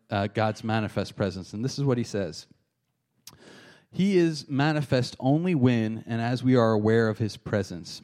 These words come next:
On our part, there must be a surrender to the Spirit of God, for his work is to show us the Father and the Son.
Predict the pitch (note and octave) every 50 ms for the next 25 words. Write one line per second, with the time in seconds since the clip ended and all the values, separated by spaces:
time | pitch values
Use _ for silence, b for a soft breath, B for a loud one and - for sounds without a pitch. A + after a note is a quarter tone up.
0 | _ _ - G#2 A#2 B2 C3 C#3 D3+ E3+ E3+ F3 - - A#2+ A2 A2 G#2+ G#2 -
1 | - - - A2 A2+ B2 C3 C3+ C3+ - - C#3 C3 A#2+ A#2+ - - A#2 G#2 A2
2 | A2+ A#2 A2+ A2+ A2+ G#2+ - - G#2 G2+ - - - - A2 A2 G#2 G#2 F#2+ -
3 | - G#2 F#2+ F2 E2+ E2 E2 F#2+ B B B B B B B _ - A#2+ A2+ E3
4 | E3+ D#3+ - C#3+ D#3+ E3+ E3 D3+ - - B2 B2 - - B2+ - - - D3+ D3
5 | C#3+ C#3+ G2+ A2 A2 G#2+ - - - - G#2+ - - - - C#3 C#3+ C3 G#2+ G#2
6 | G#2 G2+ G2 F#2+ - _ - A#2 B2 A#2+ A#2 A2 - - - D3 C#3 A#2 E2 E2